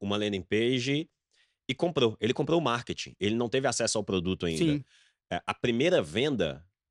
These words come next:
Speaker 1: ela acontece quando o cara compra o seu marketing. Só que a segunda venda, quem compra de você de novo, não compra mais o seu marketing. Compra a experiência que ele teve no produto anterior. Compra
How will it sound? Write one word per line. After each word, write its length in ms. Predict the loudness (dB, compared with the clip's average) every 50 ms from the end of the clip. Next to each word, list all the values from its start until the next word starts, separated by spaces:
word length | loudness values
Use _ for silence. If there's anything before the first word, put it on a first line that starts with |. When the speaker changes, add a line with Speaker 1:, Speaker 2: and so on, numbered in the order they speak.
| _ _ _ _ _ -2
Speaker 1:
ela 220 | 0 2 2 0
acontece 880 | 0 0 -2 -4 -2 0 2 2 2 2 2 0 0 0 0 -2 -4 -6 _ _ _ _ _ _ _ _ _ _ _ _ _
quando 160 | -4 -2 -2
o 40 | 0
cara 180 | 0 0 0 0
compra 220 | -2 -4 -4 -2
o 20 | -2
seu 140 | -2 0
marketing. 440 | 0 0 -2 -4 -4 -8 -10 -6 -4
Só 160 | -2 -2 -2
que 100 | 0 0
a 40 | -2
segunda 480 | 0 0 -2 -2 -2 -2 0 2 0 0
venda, 360 | 0 0 0 0 0 0 -2
quem 120 | -2 -2
compra 240 | -4 -4 -2 -2 -2
de 100 | -2 0
você 220 | -2 -2 0 0 -2
de 100 | 0 2
novo, 220 | 2 2 2 2
não 100 | 0 0
compra 260 | 0 -2 -4 -2 -2
mais 160 | 0 0 0
o 40 | 0
seu 160 | -2 -2 -4
marketing. 460 | -4 -6 -6 -8 -10 -14 -12 -12 -12 -14 _ -6
Compra 260 | -4 -2 0 0 0
a 20 |
experiência 380 | -2 0 0 0 0 0 -2 -2
que 80 | -4
ele 120 | -4 -6 -4
teve 480 | -2 0 2 2 2 2 0 -4 -6 -6 -12 -20 -20 -16 _
no 100 | -8 -4
produto 300 | -2 0 0 0 0 0
anterior. 520 | -2 -2 -2 0 2 2 4 2 2 0 -2 _ _
Compra 500 | -4 -2 -2 0 2 2 2 2 2